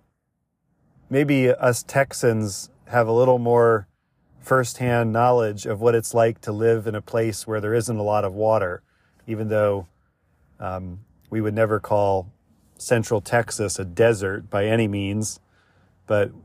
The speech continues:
it's drier than England and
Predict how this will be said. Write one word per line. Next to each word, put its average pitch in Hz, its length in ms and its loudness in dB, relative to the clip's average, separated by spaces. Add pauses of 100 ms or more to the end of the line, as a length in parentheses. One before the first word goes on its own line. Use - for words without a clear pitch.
(120)
it's - 180 -2
drier 151 540 2
than 123 440 0 (300)
England 139 560 2 (800)
and 107 540 -4